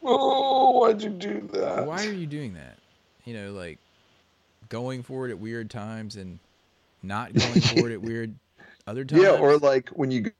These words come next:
Speaker 1: go for it at weird times, you, and you have to get, like, eight yards and you run, like, a three-yard play.
Speaker 2: Or it's like, you know, third and two and you try to throw some weird, like,
Speaker 1: Weird
Speaker 2: back
Speaker 1: bomb.
Speaker 2: across the field bomb
Speaker 1: Yeah.
Speaker 2: slant
Speaker 1: And I don't
Speaker 2: play over the middle.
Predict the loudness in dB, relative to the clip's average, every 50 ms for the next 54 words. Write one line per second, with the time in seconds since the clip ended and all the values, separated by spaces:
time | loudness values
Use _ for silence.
0 | _ 2 4 4 4 4 4 4 6 6 6 4 4 2 0 0 0 0 -2 -2
1 | -2 -2 -2 -4 -6 -10 -8 -4 -2 0 2 2 0 0 0 2 2 4 2 2
2 | 2 0 0 0 2 2 2 2 2 2 0 2 2 2 4 4 2 2 0 -2
3 | -4 -4 -4 -2 -4 -4 -4 -4 -6 -6 -6 -6 -4 -2 0 2 2 0 0 -2
4 | -2 -4 -4 -6 -8 _ _ _ -6 -4 -2 -2 -2 -4 -4 -4 -4 -2 -2 -2
5 | -4 -6 _ _ _ _ _ _ _ -10 -8 -6 -6 -6 -6 -8 -10 -12 -14 _
6 | _ _ _ _ _ -8 -6 -6 -6 -6 -8 -10 -10 -8 -8 -6 -6 -6 -8 -8
7 | -10 -10 -12 -12 -12 -10 -8 -8 -8 -10 -10 -10 -10 -10 -10 -10 -10 -10 -10 -10
8 | -10 -8 -8 -8 -8 -8 -8 -10 -10 -12 -12 -12 -12 -12 -14 _ _ _ 4 4
9 | 6 6 4 2 2 4 6 6 6 4 2 0 -4 -6 -6 -4 -6 -8 -10 -12
10 | -14 -16 -14 -10 -10 -8 -6 -6 -6 -8 -10 -12 -16 _ _ _ _ _ _ _
11 | -8 -6 -6 -6 -2 2 4 4 4 4 2 -2 -8 _ _ _ _ _ _ _
12 | _ -18 -16 -14 -10 -8 -4 0 2 2 4 4 4 2 0 -2 -6 -8 -8 -8
13 | -8 -8 -8 -8 -8 -10 -10 -12 -16